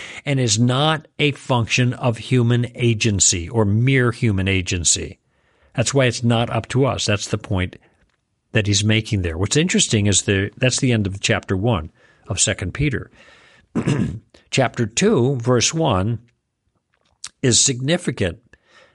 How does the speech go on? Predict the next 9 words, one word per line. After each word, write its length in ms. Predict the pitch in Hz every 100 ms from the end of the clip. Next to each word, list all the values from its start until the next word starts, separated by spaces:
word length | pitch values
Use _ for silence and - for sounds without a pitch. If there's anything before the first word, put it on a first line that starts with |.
| _ _
Keep 220 | - 139
in 100 | 147
mind 560 | 156 139 110 147 156 - -
that 320 | 147 107 - -
the 200 | 117 120
chapter, 680 | - - 139 135 - 135 117
the 200 | 117 110
verse 360 | 101 143 170
numbers 460 | 165 127 120 110